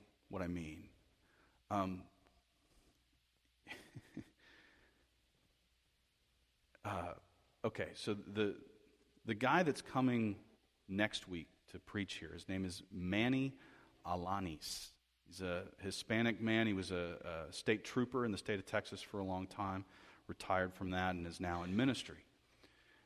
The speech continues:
And, uh, don't worry, Danny, won't give you a ticket.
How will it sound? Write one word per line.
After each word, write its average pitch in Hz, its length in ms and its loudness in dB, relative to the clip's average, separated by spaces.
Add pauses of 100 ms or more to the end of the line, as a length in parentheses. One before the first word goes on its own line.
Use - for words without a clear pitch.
And, 101 320 2
uh, 90 300 6 (1900)
don't 98 180 0
worry, 87 160 0
Danny, 82 260 -2
won't 85 160 -6
give 85 160 -4
you 85 60 -6
a - 20 -4
ticket. - 340 -10